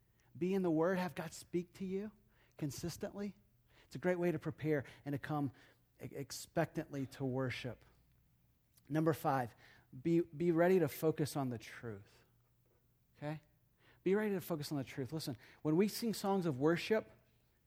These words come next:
focus on the words of the song. Well, when you, when you hear from, from the Word, focus on the Word.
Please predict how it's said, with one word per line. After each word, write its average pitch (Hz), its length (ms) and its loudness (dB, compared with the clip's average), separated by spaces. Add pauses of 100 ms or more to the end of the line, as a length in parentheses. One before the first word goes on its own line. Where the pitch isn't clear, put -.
(400)
focus 202 520 4
on 185 240 4
the 165 100 6
words 156 440 4
of 147 140 -2
the 139 100 0
song. 139 460 -4 (1200)
Well, 185 160 8
when 202 160 8
you, 196 180 6
when 190 140 4
you 196 160 6
hear 202 280 8
from, 220 280 0
from 185 200 0
the 180 80 6
Word, 196 360 2 (220)
focus 254 320 0
on 254 100 0
the 214 60 0
Word. 185 420 2